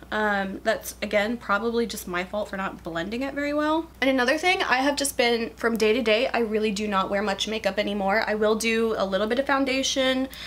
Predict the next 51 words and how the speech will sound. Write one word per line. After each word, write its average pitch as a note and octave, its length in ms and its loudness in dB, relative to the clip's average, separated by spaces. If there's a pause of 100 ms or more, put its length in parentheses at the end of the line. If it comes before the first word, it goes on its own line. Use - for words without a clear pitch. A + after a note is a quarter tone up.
(220)
um, F#3+ 460 0
I'll G3 140 0
do, G3+ 160 -6
like, G3 260 -2
some G3 160 -2
brows A#3 400 2
and A3+ 60 -2
a G#3 60 -2
little F3+ 120 -2
bit E3+ 80 -2
of F#3+ 60 -4
mascara A3 560 2
and G#3+ 100 -4
maybe, F#3+ 300 -2
like, F#3+ 240 -2
just - 260 -4
a F#3+ 60 -2
lip G3 180 -2
gloss G#3+ 320 0
or G#3+ 60 -2
something. G#3+ 480 -2 (360)
Um, G3 460 0
but G#3 160 2
I A3+ 80 2
just, - 340 -2
I A#3+ 220 -4 (640)
really C#4 180 2
haven't C#4 320 0
been B3+ 180 0
wanting G#3+ 240 0
to A3+ 140 -4
wear F#3+ 560 0 (240)
much F#3+ 260 -2
makeup F#3 520 -2
at - 200 -4
all. - 360 -4 (200)
Ooh, E4+ 340 2
okay, - 380 -4
now G3 460 -2 (340)
I G3+ 120 -4
think G3 240 -8
I - 20 -2
might F#3 160 -4
have - 240 -8
overdone F#3 320 -2
it. F3+ 100 -6
I G#3+ 100 0
used C4 260 0
my B3+ 100 2
beauty G3+ 260 -4
sponge A#3+ 420 -4